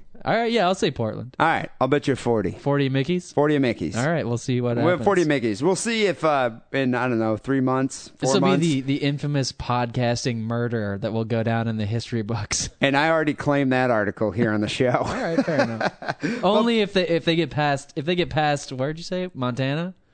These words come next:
Speaker 2: Uh, Wyoming.
Speaker 1: If they get past Wyoming, I get the story.
Speaker 2: All right, you do. But, uh, you know, whatever, I'll give you a toast. Shane and Amy, good luck on your trip. And, uh, people go check it out, a year at the wheel dot com.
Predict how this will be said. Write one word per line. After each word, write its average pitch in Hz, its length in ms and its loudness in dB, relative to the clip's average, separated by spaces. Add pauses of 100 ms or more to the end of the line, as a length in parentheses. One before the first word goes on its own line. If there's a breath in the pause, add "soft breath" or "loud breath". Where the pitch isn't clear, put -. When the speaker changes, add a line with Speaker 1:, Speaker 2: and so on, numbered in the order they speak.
(180)
Speaker 2:
Uh, 113 200 2
Wyoming. 117 500 2
Speaker 1:
If 131 80 -2
they 180 100 2
get 185 120 2
past 170 280 2
Wyoming, 143 440 2
I 117 140 0
get 110 160 -6
the 101 100 -8
story. 92 340 -10 (500)
Speaker 2:
All 143 80 2
right, 117 240 -2 (140)
you 120 120 0
do. 110 220 -4 (460 soft breath)
But, 156 160 4
uh, 147 260 2
you 156 100 2
know, 170 140 2
whatever, 160 360 2
I'll 139 120 2
give 143 200 0
you 147 80 4
a 131 60 0
toast. 139 420 0
Shane 147 240 2
and 135 80 0
Amy, 135 300 0
good 131 260 -2
luck 135 380 -2 (160)
on 123 100 0
your 120 120 0
trip. - 500 -2
And, 120 240 0
uh, 117 100 2
people 160 260 0
go 151 140 2
check 147 300 0
it 139 60 0
out, 139 280 0
a 117 80 -2
year 139 440 0
at - 200 -2
the 127 80 2
wheel 123 440 0 (200)
dot 113 300 0
com. 95 480 -4